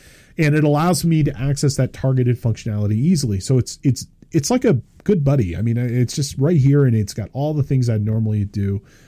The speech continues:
present. Now, in terms of price points, it is a physical hardware device. So, I mean, again, here's what it looks like. It is a physical device,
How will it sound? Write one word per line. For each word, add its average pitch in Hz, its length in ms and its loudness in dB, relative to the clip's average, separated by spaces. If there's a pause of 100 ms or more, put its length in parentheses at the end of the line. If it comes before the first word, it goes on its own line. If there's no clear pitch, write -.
(160)
present. - 360 -4 (680)
Now, 156 300 0 (340)
in 143 160 0
terms 190 240 2
of 170 320 0
price 196 300 0
points, 180 500 -4
it 135 140 0
is 165 160 2
a 151 40 4
physical 170 440 0
hardware 147 340 0
device. 131 380 0
So, 110 100 -4
I 107 80 -2
mean, 117 260 0
again, 107 540 -2
here's 120 240 -2
what 113 100 -2
it 110 40 -2
looks 131 280 -2
like. 131 240 0
It 113 80 0
is 113 200 2
a 107 100 0
physical 151 560 0
device, 127 580 -2